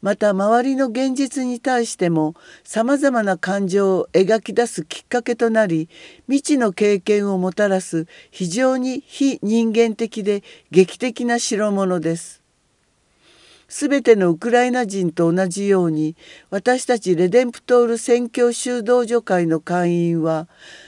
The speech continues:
戦争の初めに当然のごとく早い段階で深い悲しみの中に突き落とされました。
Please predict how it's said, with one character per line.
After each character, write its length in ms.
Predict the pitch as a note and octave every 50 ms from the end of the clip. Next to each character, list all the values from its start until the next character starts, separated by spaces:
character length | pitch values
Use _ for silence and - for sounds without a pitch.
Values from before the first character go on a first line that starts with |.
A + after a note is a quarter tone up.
| _ _
戦 280 | _ - - C4 C4+ C4+
争 240 | C4 - C4 B3+ B3
の 120 | A#3+ A#3
初 260 | G#3+ A#3 G#3+ G3 A3+
め 160 | G#3+ A3 A3 G#3+
に 240 | G3+ G3+ G#3 G#3 - _ _ - - _ _
当 200 | - C4 C#4 C#4
然 300 | B3+ A#3+ C4+ C4+ C4 B3
の 100 | B3 B3
ご 140 | A3 B3 A#3+
と 160 | - G#3+ F#3
く 280 | D#3+ - E3 E3 D#3+ E3+ - _ _ _ _
早 300 | - G#3+ A#3+ C4+ C#4+ C#4+
い 120 | C4+ G#3
段 260 | F#3 G#3 G#3 F#3+ F#3
階 260 | - G3+ G3 F#3 F3
で 240 | D#3 F3+ F3+ E3+ E3+ - _ _
深 320 | _ - - - D4 C#4+ C#4
い 80 | A#3+ -
悲 220 | - G#3 A3 A#3+ B3
し 160 | - - C#4+
み 140 | B3+ C4+ B3
の 140 | B3 B3+
中 260 | B3 B3+ B3+ - B3 G3+
に 180 | F3+ E3+ D3+
突 140 | - - -
き 160 | - A3 A3+
落 80 | A3 G#3
と 100 | - -
さ 180 | - - G#3+
れ 120 | F#3+ G3 G3
ま 160 | F3+ F3 F3
し 160 | E3+ - -
た。 200 | - D3 C3+ B2+